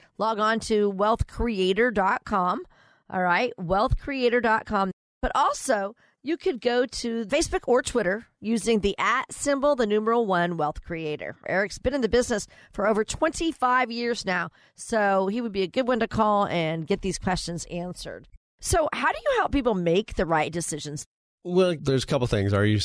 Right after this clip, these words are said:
Speaker 2: planning on working? 'Cause if you try to take Social Security early, it's gonna really ding you, and you'll probably lose most, if not all, of your benefits. So that's one issue. The other one, of course, is health and,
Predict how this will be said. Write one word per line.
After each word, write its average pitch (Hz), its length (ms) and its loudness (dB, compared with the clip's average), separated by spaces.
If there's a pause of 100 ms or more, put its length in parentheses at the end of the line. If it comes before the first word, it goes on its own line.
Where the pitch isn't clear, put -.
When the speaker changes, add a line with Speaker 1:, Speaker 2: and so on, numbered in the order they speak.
Speaker 2:
planning 113 320 2
on 104 80 -2
working? 110 480 2
'Cause 101 160 4
if 98 120 2
you 107 100 4
try 107 260 0
to 104 80 2
take 104 240 -2
Social 104 160 0
Security 101 400 0
early, 120 520 2 (200)
it's 107 160 4
gonna 95 200 2
really 98 280 4
ding 104 240 2
you, 101 340 2
and 101 140 2
you'll 95 120 2
probably 98 220 2
lose 104 280 4
most, 104 280 2
if 95 320 -4
not 101 160 2
all, 104 160 6
of 98 80 0
your 101 120 0
benefits. 98 580 0 (440)
So - 160 -6
that's 123 200 2
one 113 220 2
issue. 113 440 2 (380)
The 120 400 -2
other 120 160 4
one, 117 260 2
of 110 140 2
course, 107 300 2
is 98 180 -4
health 113 480 0
and, 87 300 -2